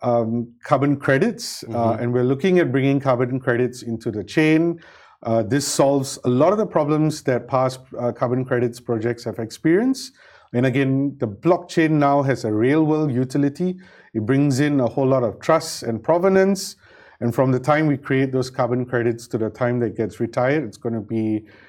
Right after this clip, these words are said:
Speaker 1: having a life cycle on the blockchain, and this is where we see a whole lot of value.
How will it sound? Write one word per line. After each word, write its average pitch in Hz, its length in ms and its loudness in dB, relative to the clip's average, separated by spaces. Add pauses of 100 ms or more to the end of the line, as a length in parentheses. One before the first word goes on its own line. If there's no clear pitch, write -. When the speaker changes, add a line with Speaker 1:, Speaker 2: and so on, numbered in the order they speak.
(140)
Speaker 1:
having 190 260 2
a 196 40 6
life 156 220 4
cycle 143 540 2
on 143 160 2
the 135 100 0
blockchain, 117 540 0
and 104 120 -2
this 120 160 -4
is 110 120 -8
where 117 180 0
we 107 120 0
see 110 540 -2
a 104 80 -8
whole 113 140 -2
lot 110 140 0
of 98 240 -6
value. 123 420 0